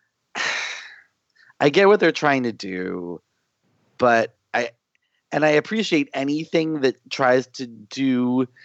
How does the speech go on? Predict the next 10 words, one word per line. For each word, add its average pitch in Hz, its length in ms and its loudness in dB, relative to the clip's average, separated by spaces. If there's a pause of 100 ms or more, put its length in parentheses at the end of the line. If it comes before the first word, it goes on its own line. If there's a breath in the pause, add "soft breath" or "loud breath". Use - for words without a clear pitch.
(280 soft breath)
different, 131 420 0
interesting 127 480 -4
things 120 480 0
with 117 320 2 (160)
structure 123 520 0
and 107 160 -4
flashback 117 500 0
and 120 80 -2
all 117 160 0
that. 113 320 0